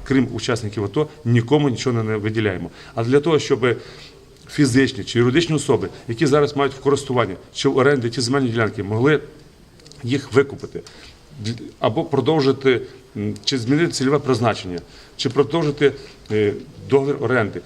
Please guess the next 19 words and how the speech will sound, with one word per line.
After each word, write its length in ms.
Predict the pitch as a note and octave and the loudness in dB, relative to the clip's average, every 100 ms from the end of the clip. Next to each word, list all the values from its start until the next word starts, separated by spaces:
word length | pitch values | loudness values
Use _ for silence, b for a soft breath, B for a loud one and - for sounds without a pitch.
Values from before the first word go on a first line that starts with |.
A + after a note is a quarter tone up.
| B - | B -6
Нехай 360 | A#2 A2+ B2+ D3+ | -2 0 2 2
генеральний 340 | B2+ C#3+ C#3 | 2 2 0
план 220 | - C#3 C3+ | 0 0 0
працює. 460 | A#2+ A#2 A#2 F2+ B B B - | -2 -2 -2 -4 B B B -6
Значить, 260 | A#2 A#2+ A2 | -4 -2 2
за 120 | C#3 | 2
цей 220 | C#3+ E3 | 2 -4
час 400 | - C3 C3 - - B B B B B B B B - | 0 2 0 -4 -16 B B B B B B B B -4
ми 260 | A2+ B2+ G2 - - | 2 4 2 -2 -4
сесійно 600 | - C#3+ - B2+ A#2 A2 A2 | -2 -2 -2 -2 -2 -2 -2
відміняємо 500 | B2 C#3+ D3+ D3 C#3 | 0 2 2 2 0
ці 180 | C#3 B2+ | 0 0
рішення, 420 | A#2 - A#2 G#2+ - | 0 -2 -4 -6 -4
звертаємося 720 | G#2+ A#2+ D#3+ D#3+ C3+ - A#2+ G2+ A#2+ | -2 0 0 0 0 0 -2 -2 -6
у 40 | |
сільхозінспекцію, 1200 | - C3 D3+ D#3+ - C3 A#2+ - G#2 - A2 A2+ - - - - | -4 -2 -2 -4 -4 -6 -4 -2 -4 -4 -6 -6 -8 -20 -8 -4
далі 120 | C3+ A#2+ | -2 -4
в 60 | |
прокуратуру, 800 | G#2+ D#3 E3+ E3 D#3 A#2+ G2 G#2 | -2 -2 0 0 0 0 0 -2